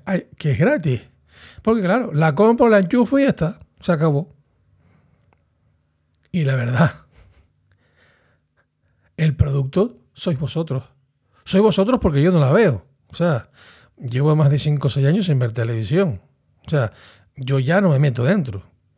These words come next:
Quien ve la televisión, ¿m? ¿m? es el producto. Es decir,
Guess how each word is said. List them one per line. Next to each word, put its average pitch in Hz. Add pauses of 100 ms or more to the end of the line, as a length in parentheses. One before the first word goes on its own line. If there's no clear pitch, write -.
(2500)
Quien 143
ve 143
la 156
televisión, 151 (1300)
¿m? 156 (1600)
¿m? 165 (400)
es 175
el 151
producto. 185 (540)
Es 131
decir, 131